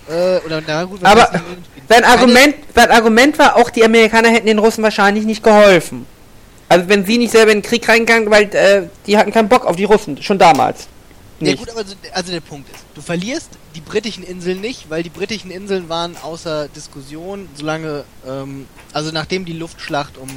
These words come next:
Speaker 1: um England, äh, verloren war, waren die britischen, also davor wäre es schon sehr zweifelhaft gewesen, dass eine Invasion hätte stattfinden können. Nachdem quasi die Luftschlacht um England verloren war, war es, äh, ausgeschlossen, dass da er-, erfolgreich was gehen könnte.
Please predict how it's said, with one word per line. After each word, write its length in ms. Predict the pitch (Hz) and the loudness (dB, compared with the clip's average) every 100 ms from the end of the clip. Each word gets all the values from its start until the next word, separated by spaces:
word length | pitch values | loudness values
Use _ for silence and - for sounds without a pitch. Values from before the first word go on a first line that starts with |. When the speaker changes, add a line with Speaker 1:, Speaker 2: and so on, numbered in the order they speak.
| 123 | -18
Speaker 1:
um 200 | 117 127 | -20 -20
England, 480 | 110 135 151 147 143 135 - | -16 -10 -8 -8 -10 -18 -16
äh, 200 | 127 117 | -14 -14
verloren 500 | - 131 170 202 196 | -14 -12 -8 -8 -6
war, 240 | 196 196 - - - - - - - - - | -6 -6 -10 -20 -20 -20 -20 -20 -20 -20 -8
waren 220 | 139 147 | -6 -6
die 80 | 156 | -8
britischen, 440 | 139 156 170 156 | -14 -12 -12 -12
also 180 | 135 151 | -12 -10
davor 460 | 143 135 - 202 165 | -10 -12 -8 -6 -4
wäre 120 | 165 | -6
es 80 | - | -8
schon 140 | 147 | -12
sehr 140 | 147 143 | -12 -10
zweifelhaft 500 | 151 160 160 151 - | -10 -8 -8 -12 -12
gewesen, 300 | 143 143 143 | -14 -14 -14
dass 140 | 135 | -16
eine 100 | 131 | -18
Invasion 500 | 131 127 123 139 139 | -14 -14 -12 -14 -14
hätte 320 | 135 127 127 | -14 -12 -14
stattfinden 460 | 113 147 - 160 151 | -10 -12 -12 -16 -14
können. 240 | 156 147 - - - | -12 -14 -16 -20 -12
Nachdem 380 | 131 - 160 160 | -10 -6 -6 -6
quasi 260 | 151 147 | -8 -8
die 60 | 143 | -10
Luftschlacht 380 | 160 - 151 147 | -12 -8 -10 -10
um 120 | 127 | -12
England 360 | 127 151 147 | -10 -8 -8
verloren 420 | - 131 131 131 123 | -10 -12 -12 -12 -8
war, 340 | 120 120 101 | -8 -8 -10
war 140 | 110 | -14
es, 260 | 113 - 107 | -14 -16 -18
äh, 60 | 104 | -18
ausgeschlossen, 480 | 117 - - - - - - - - - - - | -20 -20 -20 -20 -20 -20 -20 -20 -20 -20 -20 -16
dass 260 | - 120 - | -12 -10 -10
da 160 | - 123 | -8 -8
er-, 120 | 123 120 | -8 -14
erfolgreich 500 | 123 - 131 131 120 | -16 -14 -14 -12 -14
was 160 | 113 - | -16 -18
gehen 220 | 110 110 | -20 -20
könnte. 360 | - 110 143 | -20 -20 -18